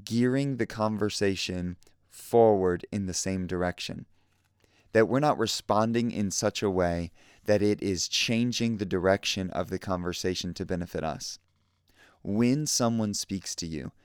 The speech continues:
the best way you can be a friend is to listen, ask questions,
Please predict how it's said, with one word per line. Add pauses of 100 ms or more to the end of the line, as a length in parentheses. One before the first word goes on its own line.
(200)
the
best
way
you
can
be
a
friend (300)
is
to
listen, (280)
ask
questions,